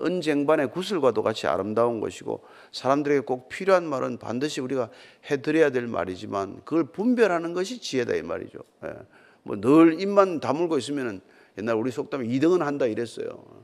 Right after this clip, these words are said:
가만히 있으면 이 등은 간다. 근데 그거는 세상적인 처세훈이고, 필요할 때 필요한 말을 할 수 있고, 예, 침묵할 때 말을 줄일 수 있고,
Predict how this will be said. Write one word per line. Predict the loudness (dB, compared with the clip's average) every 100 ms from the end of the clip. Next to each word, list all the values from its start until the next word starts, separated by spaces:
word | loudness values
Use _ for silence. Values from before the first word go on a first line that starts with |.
| _ -12
가만히 | 2 2 2
있으면 | -2 -4 -4
이 | -2
등은 | -2 -2
간다. | -2 -2 0 -2 -4 -18 -20 -20 _
근데 | -8 -8
그거는 | 2 4 4
세상적인 | -2 0 2 2 0 -2 -4
처세훈이고, | -4 -4 -2 0 0 0 2 4 4 2 -2 -12 -20 -20 -14
필요할 | -6 2 4 4 0
때 | 0 -2
필요한 | -2 -2 0 0
말을 | -2 -2
할 | -6 -8
수 | -10
있고, | -12 -8 -10 -10 _ _ _ -12
예, | -12
침묵할 | -10 -6 -2 0 0 0
때 | -2
말을 | 0 0 -2
줄일 | -4 -6
수 | -6 -12
있고, | -12 -20